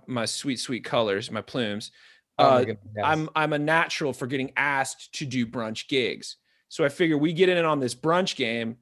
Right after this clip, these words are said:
Speaker 1: now that things are starting to open up, and those that we're gathering are now doing it without the risk to us, although it is still a risk, wear your mask.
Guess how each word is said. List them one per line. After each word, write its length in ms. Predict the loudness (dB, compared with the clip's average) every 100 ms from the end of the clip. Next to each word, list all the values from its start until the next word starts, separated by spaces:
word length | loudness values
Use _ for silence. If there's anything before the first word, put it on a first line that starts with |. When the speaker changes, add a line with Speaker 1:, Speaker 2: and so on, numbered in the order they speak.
| _ _ 0
Speaker 1:
now 160 | 2
that 140 | 2 -2
things 180 | -2
are 60 | -2
starting 260 | 0 2 2
to 80 |
open 300 | 0 0 0
up, 220 | 0 0 -2
and 180 | -2
those 260 | 2 0 0
that 120 | -4
we're 100 | -4
gathering 480 | 2 2 2 -2 -2
are 100 | -2
now 180 | 0 0
doing 320 | 0 -2 0
it 200 | -2 -2
without 440 | -2 0 0 0 -4 _
the 140 | -2
risk 320 | 0 0 -2 -6
to 140 | -2
us, 240 | 0 0 0
although 300 | 0 0 -2
it 80 |
is 120 | -4 -4
still 300 | -2 2 4
a 80 |
risk, 340 | 4 2 2 0
wear 180 | 0 0
your 100 | 0
mask. 340 | -4 -6 -10